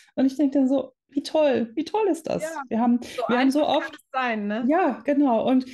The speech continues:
Speaker 1: sie hatte einfach keine Angst vor diesem Nein. Also, und wir haben aber so oft Nein gehört in unserem Leben, dass wir uns davon haben zurückhalten lassen. Und
Speaker 2: Mhm.
Speaker 1: einfach wieder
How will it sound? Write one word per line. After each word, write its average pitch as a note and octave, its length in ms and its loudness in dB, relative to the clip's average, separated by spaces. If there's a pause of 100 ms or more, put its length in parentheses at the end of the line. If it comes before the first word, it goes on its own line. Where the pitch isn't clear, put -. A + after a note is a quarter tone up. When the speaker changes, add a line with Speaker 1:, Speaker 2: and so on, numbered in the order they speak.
(200)
Speaker 1:
sie B3+ 160 -2
hatte D4 240 0
einfach C4 300 -2
keine B3+ 340 0
Angst C4+ 360 0
vor A#3+ 180 -2
diesem A#3 280 4
Nein. A#3+ 520 2
Also, G3+ 360 0
und G3+ 200 -2
wir G#3+ 120 -2
haben A3 340 2
aber G3+ 220 0
so G#3+ 180 -4
oft A3+ 260 -4
Nein G#3 360 2
gehört F3 560 -2
in F3 280 -4
unserem F3 280 -2
Leben, D#3+ 440 0
dass E3 240 -6
wir F#3+ 220 2
uns F3+ 300 -6
davon F#3 420 -4
haben G3 420 -2
zurückhalten E3+ 640 -2
lassen. C3+ 500 -4 (320)
Und G#3 120 -2
Speaker 2:
Mhm. - 60 0
Speaker 1:
einfach A3+ 360 -2
wieder A3 400 2